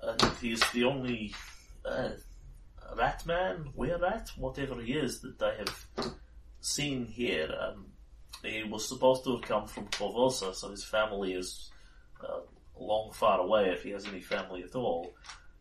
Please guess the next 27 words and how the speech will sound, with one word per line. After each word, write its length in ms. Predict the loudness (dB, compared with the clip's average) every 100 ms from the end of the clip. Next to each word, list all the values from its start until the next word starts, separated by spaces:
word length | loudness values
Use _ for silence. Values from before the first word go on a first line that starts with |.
| 0
I 140 | 2 4
do 140 | 2
not 200 | 0 0
see 480 | 2 2 2 -2 -8 -18 -6
sending 420 | -2 0 -2 -4
any 240 | -2 0
envoys 480 | 0 -2 -2 0 -2
to 80 | -4
bring 220 | -8 -8
him 180 | -10 -2
back 220 | 0 0
to 80 | -4
the 80 | -14
Clockwork 500 | -4 -4 -2 -6 -6
King. 440 | -4 -4 -2 -4 -8 -20 -20 -20 -20 -20 -20 -20 -20 -20 -20 -20 -20 -20 -20 -20 -20 -18 -14
It 200 | -12 -6
would 160 | -4 0
be 420 | 4 4 4 0 -16 -20 -20 -20 -20 -20 -20 -20 -6
a 80 | -4
polite 400 | 0 4 4 4
gesture 380 | 0 -2 -2 -6
for 180 | -6 -4
him 180 | -4 -4
and 80 |
his 140 | -8 -4
family, 580 | 0 2 0 -6 -10 -6
but 320 | -6 -6 -12